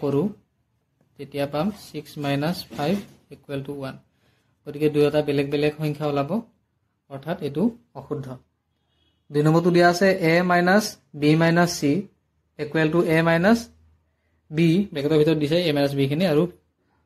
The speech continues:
বাহিৰত দিয়া আছে মাইনাছ চি। এইটো শুদ্ধ হ'ব, কাৰণ ইয়াত যদি আমি ব্ৰেকেটটো গুচাই দিওঁ, তেতিয়াহ'লে একেখিনি বস্তুৱে আহি যাব। ঠিক তেনেকে এইটো শুদ্ধ হ'ব। ঠিক তেনেকে দিয়া আছে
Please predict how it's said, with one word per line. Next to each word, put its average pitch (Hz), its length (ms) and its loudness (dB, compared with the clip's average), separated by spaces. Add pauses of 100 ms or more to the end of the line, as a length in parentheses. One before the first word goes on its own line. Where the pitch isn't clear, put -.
(140)
বাহিৰত 151 360 4
দিয়া 170 180 4
আছে 170 120 -4 (120)
মাইনাছ 135 320 0
চি। 131 100 -6 (680)
এইটো 160 200 0
শুদ্ধ 196 160 4 (120)
হ'ব, 180 120 2 (640)
কাৰণ 151 260 0
ইয়াত 156 180 2
যদি 165 200 0
আমি 180 200 0
ব্ৰেকেটটো 151 420 -4
গুচাই 151 300 0
দিওঁ, 147 120 0 (180)
তেতিয়াহ'লে 156 420 0 (100)
একেখিনি 156 400 -2
বস্তুৱে 151 280 -2
আহি 143 160 -2
যাব। 139 120 0 (1120)
ঠিক 147 180 -18
তেনেকে 151 300 -2
এইটো 208 200 -2
শুদ্ধ 147 180 -8 (100)
হ'ব। 135 100 -2 (140)
ঠিক 170 180 -6
তেনেকে 170 240 2 (100)
দিয়া 151 200 4
আছে 185 140 2